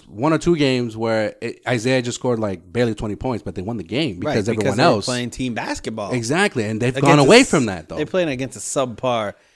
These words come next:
Speaker 2: Chicago team, though.
Speaker 1: But they've gone away from that
Speaker 2: Yeah.
Speaker 1: because in the first two games of this series, they were still kinda doing that.
Speaker 2: But I think you're looking at a talent difference now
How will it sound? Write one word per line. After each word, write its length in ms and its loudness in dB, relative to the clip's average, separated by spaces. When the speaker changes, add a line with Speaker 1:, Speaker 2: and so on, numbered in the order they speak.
Speaker 2:
Chicago 420 0
team, 260 -18
though. 140 -20
Speaker 1:
But 460 -2
they've 180 -6
gone 140 0
away 160 2
from 160 -4
that 240 -6
Speaker 2:
Yeah. 80 -2
Speaker 1:
because 200 0
in 80 2
the 80 2
first 280 2
two 100 4
games 220 2
of 80 -4
this 180 2
series, 540 -4
they 120 -4
were 100 -2
still 200 -8
kinda 200 -10
doing 340 2
that. 200 -14
Speaker 2:
But 460 -8
I 80 -12
think 240 -10
you're 120 -6
looking 320 -10
at 80 -12
a 60 -16
talent 520 -8
difference 400 -20
now 220 -20